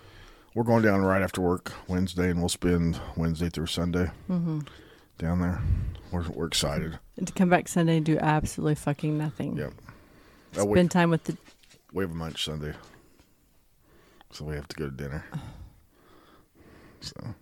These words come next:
Speaker 2: I
Speaker 1: or,
Speaker 2: think we
Speaker 1: or,
Speaker 2: need to miss.
Speaker 1: or I do. So you can stay home.
Speaker 2: The pup's gonna need to see us.
Speaker 1: <laughs> So, but it's gonna just gonna be a,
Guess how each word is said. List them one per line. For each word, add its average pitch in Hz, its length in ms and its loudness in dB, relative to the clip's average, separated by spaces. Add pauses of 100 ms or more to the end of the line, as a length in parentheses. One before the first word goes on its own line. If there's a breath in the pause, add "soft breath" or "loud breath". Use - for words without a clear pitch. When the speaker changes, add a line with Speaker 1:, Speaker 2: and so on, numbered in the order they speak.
(160)
Speaker 2:
I 131 40 -8
Speaker 1:
or, 135 80 -2
Speaker 2:
think 202 200 2
we 185 100 2
Speaker 1:
or, - 20 2
Speaker 2:
need 156 140 0
to 147 60 -2
miss. 143 460 -6 (120)
Speaker 1:
or 170 100 0
I 170 140 -2
do. 76 300 -10 (1000 soft breath)
So 50 260 -12 (300)
you 80 180 -8
can - 120 -12
stay - 200 -12
home. 139 260 -12 (380)
Speaker 2:
The 202 240 -4
pup's - 400 -8
gonna 139 180 -2
need 139 240 -4
to - 60 -4
see - 320 -8
us. - 320 -12 (100)
Speaker 1:
<laughs> - 240 2 (800 loud breath)
So, 78 380 -4
but 104 220 0 (400)
it's 127 120 -6
gonna 170 140 0
just 135 200 0
gonna 127 100 2
be 117 80 4
a, 98 80 2